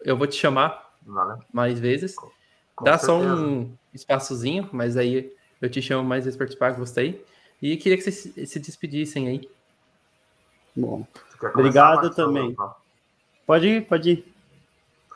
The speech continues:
Speaker 2: Não, eu queria agradecer, então, aí a prese-, a, por tu ter me chamado, Vitor. É, cara,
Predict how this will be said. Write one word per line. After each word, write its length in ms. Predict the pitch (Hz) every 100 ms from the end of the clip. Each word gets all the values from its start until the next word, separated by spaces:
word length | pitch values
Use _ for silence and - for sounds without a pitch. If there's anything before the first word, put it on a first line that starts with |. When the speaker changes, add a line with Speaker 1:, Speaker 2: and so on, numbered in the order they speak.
| - _ _ _ _ _ _ -
Speaker 2:
Não, 100 | 127
eu 60 |
queria 180 | 127 110
agradecer, 840 | 107 107 107 107 _ _ - - 117
então, 320 | 113 110 104
aí 200 | 104 104
a 80 | 101
prese-, 360 | - 101 95 98
a, 400 | 95 92 90 113 - _ _ _ _ _ _
por 160 | 107 -
tu 100 | _
ter 120 | 107
me 80 | 107
chamado, 440 | - 98 110 120 123
Vitor. 440 | 123 127 123 -
É, 460 | 98 95 95 92 90 - _ _ _ _ _ _ -
cara, 400 | 117 110 -